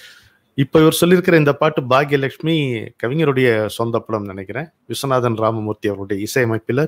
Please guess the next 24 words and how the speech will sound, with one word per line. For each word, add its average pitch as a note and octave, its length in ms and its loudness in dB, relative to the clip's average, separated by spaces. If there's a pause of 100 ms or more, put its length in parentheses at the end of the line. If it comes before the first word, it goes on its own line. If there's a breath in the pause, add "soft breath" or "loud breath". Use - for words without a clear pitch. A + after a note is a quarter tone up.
பி B2 120 -4
சுசீலா C3 360 -2
அவர்கள் A2 360 0 (120)
அருமையாக A2+ 480 -2
பாடியிருப்பார்கள். A2+ 600 -4 (680 soft breath)
ஆயிரத்தி C#3+ 400 0
தொள்ளாயிரத்தி C3 880 2
அறுபத்தி B2+ 680 -2
ஒன்றாம் C3 500 0
ஆண்டு A2+ 520 -2 (160)
வெளிவந்த A2+ 400 -4
படம். G2 280 -10 (920 soft breath)
என்னுடைய C#3 340 2
தங்கை E3 420 2 (160)
போனா C#3 380 0
மிக A#2+ 240 -2
அழகாக C#3+ 400 4 (480)
இந்த A2+ 180 -6
பாடல், A2 320 -4
கண்ணதாசன் A2 540 -10
பாடல்களை G#2 380 -10
எல்லாம் G2 260 -16
பாடுவார்கள். G2+ 480 -10 (800 soft breath)
ஆஹ், A#2 400 0